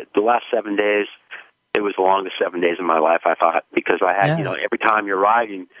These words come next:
Speaker 1: you know, you're using energy, and the, the thing when you're sick is you're trying to store energy. And I just, I just had a stomach flu last week,
Speaker 2: Yeah.
Speaker 1: you know, for a couple of days. And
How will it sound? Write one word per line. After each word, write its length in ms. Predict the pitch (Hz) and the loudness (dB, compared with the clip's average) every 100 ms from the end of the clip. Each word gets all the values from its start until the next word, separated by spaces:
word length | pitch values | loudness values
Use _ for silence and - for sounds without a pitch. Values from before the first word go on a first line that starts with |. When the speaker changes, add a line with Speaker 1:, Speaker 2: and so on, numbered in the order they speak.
| - - _ _ - | -20 -20 _ _ 0
Speaker 1:
you 60 | |
know, 60 | 110 | 4
you're 120 | 139 | 4
using 300 | 156 147 113 | 2 -2 0
energy, 420 | 113 120 101 90 | 0 0 -2 -4
and 80 | 85 | -2
the, 80 | 92 95 92 | -4 -6 -6
the 20 | |
thing 200 | - 120 | -4 -2
when 120 | 104 | 0
you're 120 | 101 - | -2 -2
sick 120 | 139 127 | -6 -4
is 100 | 95 | -4
you're 100 | 98 | -2
trying 200 | - 98 | -2 -2
to 40 | 92 | -4
store 280 | - 131 98 | -2 -2 -2
energy. 320 | 85 82 78 | -6 -8 -8
And 200 | 80 85 | -6 0
I 100 | 101 | 2
just, 320 | 110 104 95 101 | 2 2 0 0
I 200 | 98 110 | 2 2
just 140 | 104 | -2
had 120 | 101 | -6
a 40 | 92 | -4
stomach 240 | 120 117 - | -4 -4 -4
flu 120 | 95 | 0
last 240 | 90 90 - | 2 0 0
week, 180 | 131 101 _ _ _ _ _ - | -2 -2 _ _ _ _ _ -6
Speaker 2:
Yeah. 240 | 156 139 98 | -2 0 2
Speaker 1:
you 60 | |
know, 60 | 90 | 0
for 120 | - | -2
a 80 | - | -4
couple 140 | 90 | -4
of 60 | 87 | 0
days. 220 | 85 80 - _ _ _ | -2 -2 -8 _ _ _
And 320 | 107 101 104 | 2 2 2